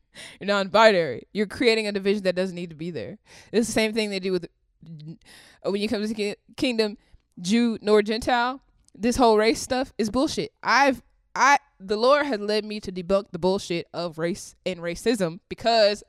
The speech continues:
my first cousin, ten generations back, is George Washington, and not through slavery, but because of pro-, close proximity.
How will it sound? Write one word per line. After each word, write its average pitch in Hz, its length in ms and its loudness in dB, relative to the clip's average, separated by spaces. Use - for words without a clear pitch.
my 226 180 2
first 294 440 8
cousin, 330 540 8
ten 403 240 2
generations 349 560 4
back, 339 360 6
is 302 120 -4
George 294 300 4
Washington, 285 680 0
and 302 240 -8
not 349 240 2
through 285 240 0
slavery, 302 640 0
but 240 180 2
because 262 380 -4
of 233 300 -4
pro-, - 120 -6
close - 380 -2
proximity. 226 1120 -4